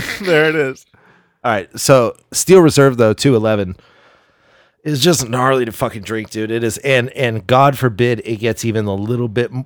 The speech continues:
Speaker 2: warm. Like, drinking that shit ice cold, you can, you can pound it down, it's fine. But if that shit gets a little bit warm, it just tastes like lead and fucking,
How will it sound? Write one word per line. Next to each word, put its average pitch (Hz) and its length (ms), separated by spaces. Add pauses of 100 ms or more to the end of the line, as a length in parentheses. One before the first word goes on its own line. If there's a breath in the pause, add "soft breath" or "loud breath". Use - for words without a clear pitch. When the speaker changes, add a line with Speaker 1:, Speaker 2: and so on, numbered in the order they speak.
Speaker 2:
warm. 110 600
Like, 104 280
drinking 139 260
that 170 160
shit - 180
ice 123 220
cold, 123 340
you 123 120
can, 127 280
you 131 100
can 127 220
pound 120 300
it 98 100
down, 101 280
it's 98 120
fine. 90 480
But 107 140
if 104 80
that 120 160
shit 156 160
gets 131 160
a 117 80
little 123 320
bit 117 180
warm, 117 360
it 95 80
just 104 240
tastes 113 280
like 92 240
lead 104 600
and 98 320
fucking, 87 520